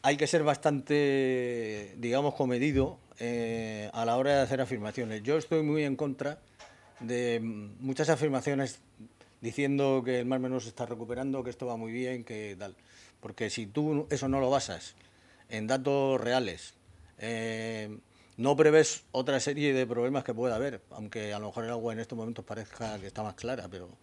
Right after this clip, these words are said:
pero si, a lo mejor cuando suba la temperatura ya no está tan, no está tan clara. Mi opinión personal es que, siempre lo digo en las entrevistas, ¿no? Que este es un proceso que va a ser, eh, caro, largo y complejo. O sea, porque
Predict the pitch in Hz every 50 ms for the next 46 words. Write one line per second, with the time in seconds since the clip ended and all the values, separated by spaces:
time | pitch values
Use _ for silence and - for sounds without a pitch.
0 | _ - - - - _ _ - 92 98 101 107 107 101 95 92 104 - - -
1 | - - - - - 110 101 101 101 - - 123 - 120 117 110 - 131 120 113
2 | 117 113 113 113 113 107 110 101 110 104 101 107 127 123 110 110 113 113 107 104
3 | - 104 101 92 92 85 80 - - 113 110 110 104 - 117 107 98 101 101 92
4 | - 113 123 113 107 - - - - - - - - - - - - - _ _
5 | _ - - 120 131 131 123 135 135 165 165 156 185 151 135 170 165 175 165 156
6 | 147 143 - - - 156 151 147 143 139 135 123 - - 151 131 139 135 131 123
7 | 135 143 131 123 117 113 110 110 110 104 113 107 - 107 110 123 - - 110 113
8 | 123 131 113 127 120 - 151 143 - 151 143 131 131 123 - 139 - 160 139 131
9 | 131 123 131 127 - 127 120 113 107 107 98 92 95 95 - _ - - - _
10 | - - - - - _ _ _ _ _ - - 113 117 117 113 113 113 113 117
11 | 117 113 113 110 - 147 135 147 160 143 131 127 135 143 156 156 175 180 175 143
12 | 120 117 98 - 110 110 - - - - - _ _ - - - - 120 107 101
13 | 101 98 98 - - 113 107 - - 113 104 107 107 104 107 104 104 101